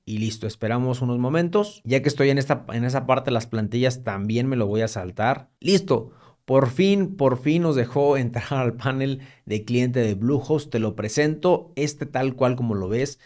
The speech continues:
es, digamos, es el panel administrativo de este hosting. Muy bien, a continuación te voy a explicar un poquito cómo funciona el panel, qué es lo que tenemos por aquí. Mira, en la parte de arriba, donde está M A, que es mi nombre,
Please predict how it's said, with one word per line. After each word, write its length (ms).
es, 140
digamos, 260
es 80
el 140
panel 260
administrativo 1080
de 440
este 420
hosting. 440
Muy 140
bien, 160
a 40
continuación 460
te 60
voy 80
a 20
explicar 380
un 140
poquito 360
cómo 220
funciona 380
el 120
panel, 300
qué 80
es 80
lo 100
que 80
tenemos 400
por 160
aquí. 300
Mira, 180
en 60
la 120
parte 260
de 40
arriba, 460
donde 420
está 300
M 240
A, 140
que 180
es 180
mi 140
nombre, 400